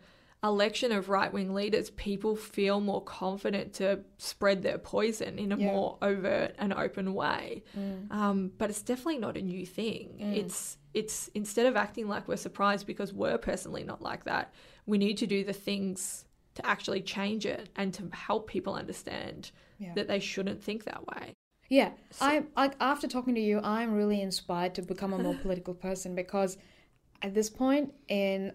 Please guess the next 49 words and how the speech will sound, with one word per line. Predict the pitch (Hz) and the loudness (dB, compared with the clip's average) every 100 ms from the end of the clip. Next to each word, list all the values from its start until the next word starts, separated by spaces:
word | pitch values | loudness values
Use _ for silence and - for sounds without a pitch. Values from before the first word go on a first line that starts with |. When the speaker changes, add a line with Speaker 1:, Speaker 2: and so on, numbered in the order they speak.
| - | -10
Speaker 2:
human | - 208 208 202 | -2 2 4 4
history, | 202 - 202 | 0 0 0
we | 196 | 0
can't | - 208 190 | -2 -4 -4
afford | 175 180 175 | -4 -4 -2
not | 170 170 | -6 -8
to | 170 | -8
be. | - | -6
Speaker 1:
That's | 202 - | -6 -8
exactly | - - - | -10 -6 -4
right. | 180 - - | -2 -2 -2
Speaker 2:
We're | 226 233 | 2 4
so | 220 269 247 | 6 4 2
close | - 247 247 - | 4 4 4 2
to | 233 | -2
so | 226 | 2
many | 214 202 | 2 2
good | 220 220 | 2 0
things | 226 208 | 0 -2
happening, | 190 196 202 196 | -2 -4 -2 -2
but | 190 | -2
for | 190 | -2
some | 180 208 | -2 2
reason | 202 202 | 2 0
they're | 190 | -2
slipping | 185 - 196 180 175 | -2 -2 -2 -2 0
back. | 170 220 - | 0 0 -2
Speaker 1:
Yeah. | 226 196 - - | -4 -4 -12 -8
Speaker 2:
Plus, | - 226 214 - - | 4 6 6 0 2
like, | 196 190 220 | 2 2 2
you | 202 | 2
know, | 180 | 2
like, | 185 185 180 - _ _ _ _ _ _ - | 2 -2 -4 -16 _ _ _ _ _ _ -4
women's | 202 214 202 | 2 4 4
rights | 196 196 208 | 4 4 2
are | |
slipping | 202 190 196 190 | -2 -2 -2 0
back. | 185 208 - - - - - | 2 0 -6 -20 -20 -14 2
But | 226 | 6
also | 233 269 277 233 | 8 8 8 6
there's | 220 214 208 - | 8 6 4 -4
very | 196 185 220 226 202 | -8 2 4 6 4
big | 202 - | 2 -2
new | 196 185 | -4 -4
threat | - 185 | -4 -4
of | 180 | -4
climate | - 180 175 | -6 -6 -6
change. | 170 165 165 170 - | -6 -8 -8 -8 -10
Speaker 1:
Yeah. | 247 | -10